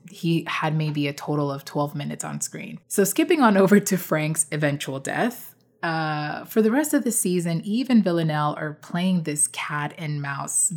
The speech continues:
game. And while the show is called Killing Eve, there really is no hint of Killing Eve anywhere in this season, except for maybe at the end, but I,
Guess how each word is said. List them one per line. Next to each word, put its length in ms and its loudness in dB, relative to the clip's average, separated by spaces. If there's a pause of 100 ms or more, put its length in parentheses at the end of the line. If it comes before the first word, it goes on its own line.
game. 480 -8
And 220 0
while 220 4
the 160 -2
show 340 2
is 240 -2
called 380 -4
Killing 400 -2
Eve, 420 -2
there 160 -2
really 320 -2
is 160 2
no 140 -2
hint 340 -2
of 160 -10
Killing 380 -4
Eve 340 -6
anywhere 460 -6
in 180 -10
this 160 -8
season, 580 -6
except 320 -2
for 120 0
maybe 280 0
at 140 -8
the 160 -6
end, 380 -6
but 180 -10
I, 140 -16